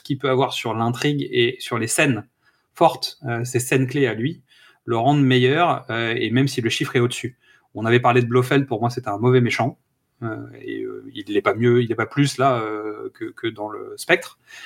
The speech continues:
Et donc, finalement, en fait, Rami Malek, bah, en tout cas, l'écriture de son personnage, euh, pêche trop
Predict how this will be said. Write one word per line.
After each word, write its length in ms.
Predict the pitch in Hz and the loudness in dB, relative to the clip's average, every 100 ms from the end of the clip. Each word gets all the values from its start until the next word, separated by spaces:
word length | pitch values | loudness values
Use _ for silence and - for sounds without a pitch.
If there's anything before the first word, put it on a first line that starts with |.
| - - - - | -20 -20 -20 -6
Et 80 | 104 | -2
donc, 180 | 120 175 | 0 0
finalement, 580 | - 156 151 151 165 190 | -2 0 2 2 2 0
en 60 | |
fait, 180 | 147 165 | 0 -4
Rami 380 | - - 135 147 | -4 0 2 4
Malek, 480 | 143 139 175 185 - | 4 4 2 -2 -6
bah, 60 | 113 | -8
en 60 | |
tout 100 | - | -4
cas, 100 | 143 | -2
l'écriture 520 | 117 131 - 147 156 | 2 2 2 -2 0
de 80 | 131 | 0
son 160 | - 113 | -2 -6
personnage, 640 | 107 - 113 143 165 - _ _ _ _ _ - | -8 -6 -4 -4 -6 -12 _ _ _ _ _ -6
euh, 420 | - - - - 113 117 - 123 - | -2 -2 -2 -6 -8 -12 -14 -8 -2
pêche 460 | 143 - - - _ _ _ - | 0 0 -4 -10 _ _ _ -4
trop 480 | 139 151 196 - | 0 2 0 -8